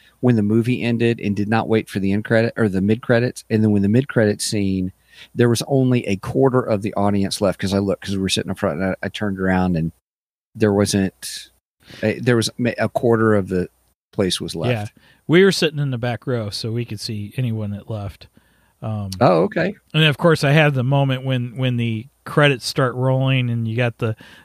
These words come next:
Speaker 2: the animation playing, and we got the "Three is a magic number,"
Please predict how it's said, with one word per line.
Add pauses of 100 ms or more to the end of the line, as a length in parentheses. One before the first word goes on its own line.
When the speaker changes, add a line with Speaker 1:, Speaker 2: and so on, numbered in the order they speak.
Speaker 2:
the
animation
playing, (360)
and
we
got
the (300)
"Three
is
a
magic
number,"